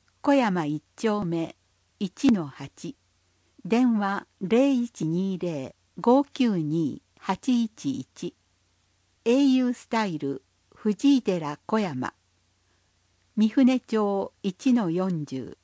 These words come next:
電話零八零零七零零一五五三。ソフトバンク藤井寺。春日丘一丁目八の十七。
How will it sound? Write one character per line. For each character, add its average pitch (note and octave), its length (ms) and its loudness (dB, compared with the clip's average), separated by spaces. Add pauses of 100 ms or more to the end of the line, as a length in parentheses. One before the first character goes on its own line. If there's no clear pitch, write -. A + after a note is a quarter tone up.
(580)
電 A3+ 320 2
話 G3+ 300 -2 (120)
零 B3 320 2
八 A3+ 420 -6
零 F3+ 300 -2
零 D#3+ 320 -6 (260)
七 A3 440 0
零 G#3 320 -2
零 D#3 360 -6 (320)
一 A#3 300 -2
五 G#3+ 280 2
五 F3 280 0
三。 D#3+ 400 -6 (800)
ソ - 220 -2
フ - 120 -12
ト C#4 160 2
バ B3 140 2
ン G3 120 0
ク C#3+ 320 -4
藤 A3 420 0
井 F3+ 60 -4
寺。 C3 340 -8 (840)
春 A#3 320 -4
日 C4+ 180 2
丘 E3+ 300 -6
一 D#3 120 -8 (140)
丁 G#3+ 260 0
目 E3+ 360 -4
八 - 420 -2
の F3+ 180 2
十 F#3 300 -2
七。 F3 380 -4